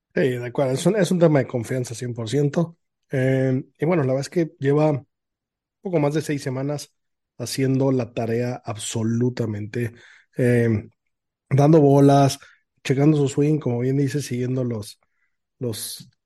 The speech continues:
los trucos de, de Roy McAvoy, eh, el de Tin Cup, la mejor película del mundo. Los que no la hayan visto, vayan ahora mismo a hacerlo. Eh, y bueno, bien, bien por J T.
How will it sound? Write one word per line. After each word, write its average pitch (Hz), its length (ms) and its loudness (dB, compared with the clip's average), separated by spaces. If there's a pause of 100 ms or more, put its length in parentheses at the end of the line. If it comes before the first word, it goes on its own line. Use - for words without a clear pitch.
los - 280 0
trucos 143 480 4
de, 135 160 6
de 143 160 2
Roy 143 280 6
McAvoy, 151 720 6 (340)
eh, 117 460 -2
el 123 100 0
de 113 120 -2
Tin 139 220 4
Cup, 143 240 -2
la 123 60 -2
mejor 110 240 -6
película 120 320 -6
del 107 100 -6
mundo. 143 220 -2
Los 117 140 -8
que - 80 -8
no 120 80 -6
la 120 80 -6
hayan 110 160 -6
visto, 120 400 -6 (420)
vayan 123 420 0
ahora 120 140 -2
mismo 117 200 -4
a - 20 -6
hacerlo. 165 420 2 (320)
Eh, 127 500 -2 (320)
y 135 60 0
bueno, 143 340 4 (260)
bien, 180 340 2
bien 160 180 2
por 165 180 -2
J 180 200 2
T. 240 260 -4